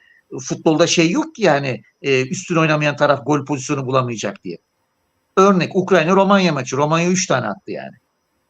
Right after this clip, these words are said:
Biz maçın, e, top bizde olduğu zaman bile baskı kuramadık. Çok üstün oynayamadık. Yani Livakovic'i çok göremedik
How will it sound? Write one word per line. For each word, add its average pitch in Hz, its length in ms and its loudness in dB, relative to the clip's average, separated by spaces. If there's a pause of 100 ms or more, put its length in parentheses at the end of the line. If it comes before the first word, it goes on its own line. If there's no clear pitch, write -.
(800)
Biz - 520 -4
maçın, 214 540 0 (440)
e, 117 380 0 (120)
top 202 240 -2
bizde 196 240 -2
olduğu 214 380 6
zaman 175 360 4
bile 117 320 -6 (1200)
baskı 151 380 -2
kuramadık. 131 640 -2 (240)
Çok 185 220 0
üstün 180 260 -2
oynayamadık. 151 640 0
Yani 135 240 0
Livakovic'i 214 760 2 (540)
çok 214 280 2
göremedik 175 680 2